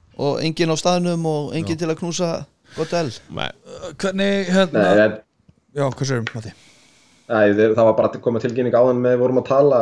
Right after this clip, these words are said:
Speaker 4: Goddell ætlar ekkert að breyta, þú veist, það var náttúrulega búið að tilkynna í síðustu viku að þeir ætla ekki að breyta dagsetningunni á draftinu
Speaker 1: Nei.
Speaker 4: og svo út af því að Sean Payton var greindur með korona í, hvað, gær?
Speaker 1: Já.
Speaker 4: Eða, þú veist, það kom í ljós í gær að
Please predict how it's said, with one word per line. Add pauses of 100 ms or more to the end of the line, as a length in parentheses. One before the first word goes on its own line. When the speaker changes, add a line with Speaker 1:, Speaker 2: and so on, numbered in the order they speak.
(380)
Speaker 4:
Goddell
ætlar
ekkert
að
breyta,
þú
veist,
það
var
náttúrulega
búið
að
tilkynna
í
síðustu
viku
að (200)
þeir
ætla
ekki
að
breyta
dagsetningunni
á
draftinu
Speaker 1:
Nei.
Speaker 4:
og
svo (380)
út
af
því
að
Sean
Payton
var
greindur
með (120)
korona
í,
hvað,
gær?
Speaker 1:
Já.
Speaker 4:
Eða,
þú
veist,
það
kom
í
ljós
í
gær (760)
að